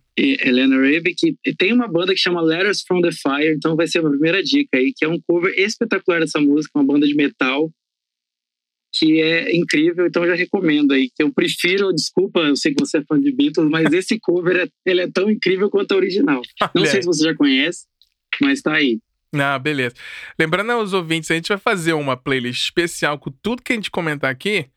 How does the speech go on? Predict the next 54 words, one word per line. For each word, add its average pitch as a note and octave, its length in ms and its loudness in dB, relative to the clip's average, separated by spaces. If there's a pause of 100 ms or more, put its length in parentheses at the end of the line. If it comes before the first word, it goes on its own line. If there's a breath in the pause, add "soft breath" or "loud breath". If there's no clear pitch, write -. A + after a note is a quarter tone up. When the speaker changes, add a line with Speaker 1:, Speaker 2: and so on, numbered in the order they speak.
(480)
Speaker 2:
É, B2 300 -2
quando D3 220 -2
o - 20 -2
episódio D3+ 380 -4
for D#3+ 100 -2
pro D3 220 -2
ar, E3 160 0
vai E3 160 -2
tá D#3+ 120 -2
no D#3 140 -2
link D3 180 -6
da D#3 80 -6
descrição, E3+ 560 -4
uma F#3+ 200 -2
playlist E3 460 -2
no D3+ 60 -6
Spotify D3 420 -4
lá D3+ 120 -2
com - 180 -12 (160)
todas G3+ 480 0
as F3 220 -2
músicas D#3+ 300 -4
que D#3+ 60 -2
a - 20 0
gente D3+ 240 -6
citar C#3+ 320 -2
aqui, F3+ 400 -4 (340 loud breath)
ou D3 160 0
for E3 180 0
lembrando, D#3 460 0
a - 20 -4
gente F3+ 240 -8
vai E3+ 120 0
adicionando D#3+ 500 -4
lá, F#3 220 0
e A#3 80 -2
as A#3+ 160 0
dicas F3 320 -2
de E3 40 -6
vocês D#3+ 320 -2
também, D3+ 240 -4
vocês C3+ 280 -6
podem B2 200 -4
comentar, B2 440 -4
a - 20 -4
gente A#2+ 160 -10
postar B2+ 320 -8
lá B2 80 -4
no A#2+ 160 -6
stories, B2 460 -4
no A#2 60 -8
Instagram, B2+ 500 -2
ou A#2+ 120 -2
quando, A#2+ 320 -6